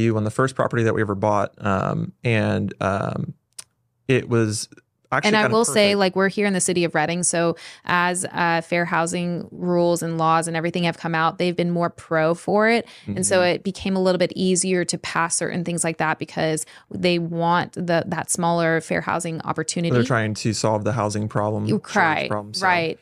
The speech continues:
Speaker 2: So there's A D U pre-approved plans there. We didn't go with the city's A D U pre, pre-approved plans. We kinda just went with a more simpler plan just to keep cost of, you know,
Speaker 1: Yep.
Speaker 2: easy
Speaker 1: Yeah,
Speaker 2: for us.
Speaker 1: simplified everything.
Speaker 2: Yeah.
Speaker 1: Yeah. Um, yeah, 'cause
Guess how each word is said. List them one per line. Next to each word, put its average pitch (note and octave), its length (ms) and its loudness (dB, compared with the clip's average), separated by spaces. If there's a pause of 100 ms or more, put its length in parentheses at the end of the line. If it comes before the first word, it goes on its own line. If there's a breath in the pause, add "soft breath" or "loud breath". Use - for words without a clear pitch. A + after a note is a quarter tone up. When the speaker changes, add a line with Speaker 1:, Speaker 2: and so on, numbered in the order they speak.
(180 soft breath)
Speaker 2:
So A3 160 2
there's G#3+ 280 2 (160)
A A3+ 140 2
D A3+ 60 0 (140)
U G#3 60 2
pre-approved G3 520 0
plans F#3 300 0
there. F3+ 360 2 (220)
We G3+ 160 2
didn't A3 160 2
go G3+ 120 4
with G3 120 2
the F#3 100 0
city's F3+ 500 0
A F#3 120 2
D F3 60 2 (120)
U F3 100 2
pre, F3+ 220 0
pre-approved F3 680 -2
plans. E3 380 -2
We F3 220 0
kinda F3 240 -2
just E3+ 180 -2
went E3+ 140 -2
with F#3 220 0
a F3 40 -2
more F3+ 460 2
simpler F3 500 0
plan E3 300 -2
just E3+ 160 -4
to - 60 -10
keep - 240 -4
cost - 500 -2 (320)
of, - 180 -4 (100)
you F#3 180 0
know, D3 340 -4
Speaker 1:
Yep. A2+ 320 2 (560)
Speaker 2:
easy A#2 260 4
Speaker 1:
Yeah, - 60 0
Speaker 2:
for C#3 120 0
us. C3 140 2
Speaker 1:
simplified G#2+ 320 -2
everything. G#2+ 280 0
Speaker 2:
Yeah. D#3+ 200 0 (380)
Speaker 1:
Yeah. A#2+ 300 2
Um, A2+ 720 0 (520)
yeah, B2+ 320 2
'cause A#2+ 340 -4